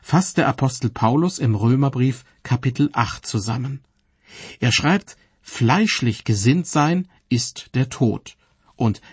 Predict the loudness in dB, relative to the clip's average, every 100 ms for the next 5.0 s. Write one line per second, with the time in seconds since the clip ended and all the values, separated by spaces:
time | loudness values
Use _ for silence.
0 | 0 0 0 0 -2 0 2 2 0 2
1 | 0 0 -4 _ _ -8 -6 -2 0 2
2 | 2 -2 -2 -4 -4 -2 -2 -4 -10 -14
3 | _ _ _ _ _ -6 -4 -4 0 2
4 | 2 2 -2 0 2 2 4 4 2